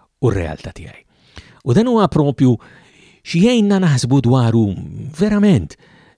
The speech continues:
tal-anqas fejn tidħol anke il-komunità Maltija tal-Wikipedia, il-Wikipedia bil-Malti fit-tfassil tagħha, permezz ta' l-għajnuna minn din l-għaqda dan il-grupp, eh,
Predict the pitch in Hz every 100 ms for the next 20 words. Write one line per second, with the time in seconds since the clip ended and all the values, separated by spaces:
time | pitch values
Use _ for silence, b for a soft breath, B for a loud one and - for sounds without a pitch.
0 | - - 113 120 - 95 92 B B B
1 | - 123 151 143 139 135 120 - 104 107
2 | - 117 - 117 113 104 113 104 104 110
3 | 196 110 82 - b b b b 113 87
4 | 90 80 - - 85 87 117 - 156 117
5 | 107 92 B B B B - 101 92 87
6 | - 117 113 - 120 107 131 107 92 98
7 | 107 127 107 - 87 - 82 - - -
8 | 113 - 127 92 - 165 - 156 123 B
9 | B B B 190 208 240 269 - - 156
10 | 147 - 151 196 190 170 165 147 131 b
11 | b b b - 147 220 185 - 127 117
12 | 196 170 151 127 123 117 135 160 175 117
13 | 123 - - b b b b - 113